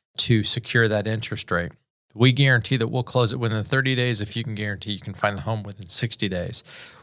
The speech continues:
Once we close, we will give you a lender credit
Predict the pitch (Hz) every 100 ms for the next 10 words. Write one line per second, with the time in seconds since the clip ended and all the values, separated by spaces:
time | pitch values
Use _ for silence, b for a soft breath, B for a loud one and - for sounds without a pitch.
0 | _ 113 139 - 151 143 - 160 170 131
1 | 107 107 117 - 156 117 127 117 110 127
2 | 123 101 101 113 117 107 - - 151 123
3 | 92 113 -